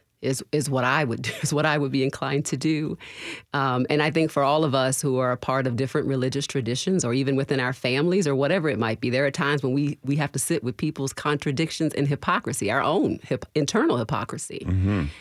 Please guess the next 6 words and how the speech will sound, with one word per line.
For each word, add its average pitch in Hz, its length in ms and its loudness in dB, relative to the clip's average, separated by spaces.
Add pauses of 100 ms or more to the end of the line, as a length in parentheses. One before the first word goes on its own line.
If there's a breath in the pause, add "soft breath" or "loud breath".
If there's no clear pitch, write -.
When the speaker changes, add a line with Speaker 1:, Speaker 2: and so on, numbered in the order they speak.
(220 loud breath)
Speaker 1:
Um, 127 340 2
and 156 120 4
in 151 180 2
this 196 240 2
instance, 143 560 0 (160)
I, 143 500 0